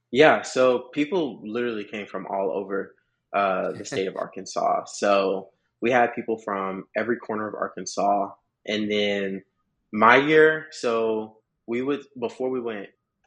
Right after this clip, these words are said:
Speaker 1: virtual, we kinda split between different areas in the state to hold our in-person meetings. Uh, so that way, you know, everybody kinda had a chance to be closer to home, um, for them. And then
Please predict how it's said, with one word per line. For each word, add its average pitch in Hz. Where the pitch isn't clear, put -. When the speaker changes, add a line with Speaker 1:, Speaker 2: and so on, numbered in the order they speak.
Speaker 1:
virtual, 92
we 113
kinda 110
split -
between 104
different 101
areas 104
in 127
the 131
state 131
to 110
hold 101
our 98
in-person 104
meetings. 151
Uh, 98
so -
that 101
way, 98
you 110
know, 95
everybody 101
kinda 98
had 98
a 101
chance 95
to 90
be 107
closer 95
to -
home, 107
um, 92
for 120
them. 123
And 110
then 104